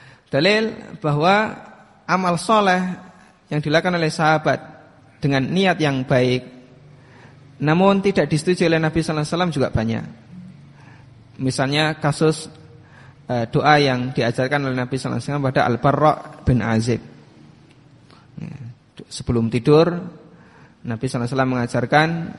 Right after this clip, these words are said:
agar orang berwudu, kemudian membaca, eh, "Allahumma inni aslamtu nafsi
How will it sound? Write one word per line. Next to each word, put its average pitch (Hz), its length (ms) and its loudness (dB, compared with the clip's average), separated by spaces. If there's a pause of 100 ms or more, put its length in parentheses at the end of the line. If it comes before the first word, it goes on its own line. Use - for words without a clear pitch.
(120)
agar 123 240 0
orang 156 480 2 (640)
berwudu, 143 720 4 (240)
kemudian 127 480 -2
membaca, 127 800 -2 (960)
eh, 52 240 -14 (640)
"Allahumma 135 880 0
inni 135 320 2
aslamtu 139 480 0
nafsi 139 640 0